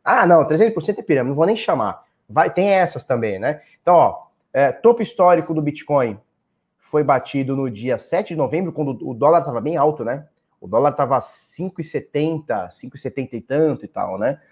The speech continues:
A gente bateu aqui oitenta e oito mil e novecentos, quase oitenta e nove mil. E aí teve uma quedinha, o Bitcoin caiu, o dólar também andou caindo esses dias, e agora a gente tá quase renovando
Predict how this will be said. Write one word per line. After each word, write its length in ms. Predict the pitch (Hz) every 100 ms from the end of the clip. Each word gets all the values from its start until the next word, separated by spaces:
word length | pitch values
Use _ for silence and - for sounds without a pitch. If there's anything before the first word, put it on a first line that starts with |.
| _ _ _ -
A 160 | 120
gente 180 | 120 147
bateu 300 | 147 143 160
aqui 140 | 151
oitenta 460 | 156 147 190 233 226
e 120 | 170
oito 220 | 170 175
mil 140 | 151 180
e 20 |
novecentos, 420 | 185 175 147 127
quase 260 | - 214 208
oitenta 360 | 190 185 180
e 40 | 165
nove 280 | 147 151 151
mil. 340 | 120 117 117 -
E 80 |
aí 100 | -
teve 180 | - 117
uma 140 | 123 127
quedinha, 420 | 123 110 170 208
o 40 |
Bitcoin 320 | 123 - 135 123
caiu, 400 | - 117 196 190
o 60 |
dólar 320 | 143 147 151
também 240 | 151 131 151
andou 160 | 147
caindo 280 | - 123 135
esses 220 | 127 123
dias, 320 | 110 190 160 _ _ _ -
e 80 |
agora 180 | 156 180
a 40 | 175
gente 140 | 175
tá 120 | 170
quase 420 | - 208 247 214
renovando 800 | 208 214 202 143 151 202 151 101